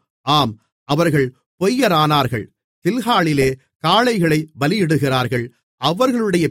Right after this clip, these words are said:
பீடங்கள் வயல் வரப்புகளில் இருக்கிறது. கற்குவியல்களைப்போல் இருக்கிறது. யாக்கோபு சீரியா தேசத்திற்கு ஓடிப்போய், இஸ்ரவேல் ஒரு பெண்ணுக்காக வேலை செய்து, ஒரு பெண்ணுக்காக ஆடு மேய்த்தான்.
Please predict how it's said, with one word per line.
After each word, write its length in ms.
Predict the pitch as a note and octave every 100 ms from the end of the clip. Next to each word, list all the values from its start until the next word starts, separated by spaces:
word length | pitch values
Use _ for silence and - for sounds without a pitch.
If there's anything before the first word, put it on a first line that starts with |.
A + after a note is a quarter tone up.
| -
பீடங்கள் 600 | G3+ B3 F#3+ C3 C3 B2+ _ _ _
வயல் 380 | - E3 G#3+ B3 A2+
வரப்புகளில் 600 | D3+ G#3+ G#3 D#3+ D#3+ G#3+
இருக்கிறது. 680 | C3+ F3+ F#3+ D3 A2+ G#2 - _ _ - G#3
கற்குவியல்களைப்போல் 1200 | C4+ - F#3+ G#3 B3+ A#3 F#3+ F#3 D#3 E3+ E3+ D3+ _
இருக்கிறது. 640 | - D#3 E3+ C#3+ A2 G2+ - _ _ A#2+
யாக்கோபு 680 | F#3 B3+ B3 F3 C3 C3+ D3+ _ - G3
சீரியா 360 | B3 C4 A#3
தேசத்திற்கு 680 | D#3 F#3 F#3 D3+ D#3 D3+ B2+
ஓடிப்போய், 680 | B2 F3 G3 D#3+ C3+ C3+ C3+ _ _ _
இஸ்ரவேல் 560 | F3 F#3 C#4 G3+ D3 D3 - _ _
ஒரு 440 | C#3+ D#3 C3+ C3 _ _ -
பெண்ணுக்காக 840 | F3+ B3 D4 D4 G3 F#3 E3+ D#3 G#2
வேலை 320 | E3 A3+ G3+
செய்து, 540 | - D3+ D3 B2 C3 - _ -
ஒரு 260 | D3+ D#3
பெண்ணுக்காக 800 | - F#3+ C4 D4 A#3+ G3+ F#3 F#3
ஆடு 340 | - D3+ F#3+ D#3
மேய்த்தான். 560 | C#3 D3+ - C3+ F#2+